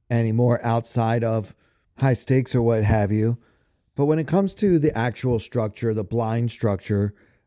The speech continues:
of a tournament, because we're all playing the same tournament, we're all going to have the same exact structure. To me, the adjustment you wanna make is if you know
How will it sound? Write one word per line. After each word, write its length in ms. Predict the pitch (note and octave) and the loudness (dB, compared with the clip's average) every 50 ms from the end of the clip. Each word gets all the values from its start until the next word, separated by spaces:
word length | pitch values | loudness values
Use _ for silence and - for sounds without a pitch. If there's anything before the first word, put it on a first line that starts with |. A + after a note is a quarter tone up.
| _ _ - | _ _ -2
of 140 | A#2+ A#2 | 0 2
a 80 | A#2 G#2+ | 2 0
tournament, 500 | - - A#2+ B2 A#2 A2+ G#2+ G#2+ G2+ - _ _ _ _ _ _ - - | 0 0 0 2 2 2 0 -2 -4 -6 _ _ _ _ _ _ -4 -2
because 280 | C#3 - F#3+ F#3+ D#3+ | 0 2 2 2 2
we're 140 | D#3+ E3+ D3+ | 4 2 2
all 160 | C#3+ C#3 C3 | 2 2 -2
playing 320 | - - C#3 C#3 C3 B2+ B2 | -2 -2 -2 0 0 0 -2
the 80 | A2+ | -4
same 260 | - - B2+ A#2 A2 | -4 -2 -2 -2 -2
tournament, 440 | - - B2 C3+ B2 A#2 A2+ G#2+ G2+ | -2 0 0 0 0 0 -2 -2 -2
we're 120 | A2 A#2 G#2 | -2 -2 -2
all 160 | A2+ A#2 A2+ | -2 -2 0
going 220 | G2 A2+ A2+ G#2+ | 0 0 0 2
to 80 | G#2 G#2 | 2 0
have 300 | A2 A2 A2 G2+ F#2+ - _ _ _ _ _ _ _ _ _ - | 0 0 -2 -4 -8 -12 _ _ _ _ _ _ _ _ _ -4
the 140 | A#2 A#2 G#2+ | -2 -2 -2
same 240 | - B2+ A#2 A#2 | 0 0 0 0
exact 320 | A2+ G#2 A2 A2 G2+ - - | 0 0 0 0 0 -2 -2
structure. 580 | - D3 C3+ C3 - - A2+ E2 F2 A2 - - _ _ _ - | 0 0 0 0 0 -2 -6 -4 -4 -6 -8 -12 _ _ _ -4
To 120 | - D3 | -2 2
me, 180 | D3 F3 F#3 E3+ | 2 4 4 4
the 120 | D#3 D3 | 4 2
adjustment 480 | C3+ G#2 B2+ B2+ A#2+ G#2+ - C3 B2 A#2 | 2 2 2 0 0 0 -2 -4 -4 -2
you 60 | A#2 | -2
wanna 180 | A#2 A2 A2+ A2 | -2 -2 -2 -2
make 320 | A2 G#2+ A2 G#2 G#2+ - | -2 -2 -2 -4 -4 -4
is 360 | - A2 G#2+ G#2 G#2 - - _ _ _ _ _ _ _ _ _ _ _ _ - | -2 0 0 0 -2 -4 -8 _ _ _ _ _ _ _ _ _ _ _ _ 0
if 200 | B2+ A#2 - G#2+ | 0 0 0 2
you 100 | A#2+ A#2 | 0 2
know 600 | A2+ A2 A#2+ C3 C#3 C3 A#2+ A2+ A2 G#2+ A2 | 2 4 4 4 4 4 2 2 2 0 -2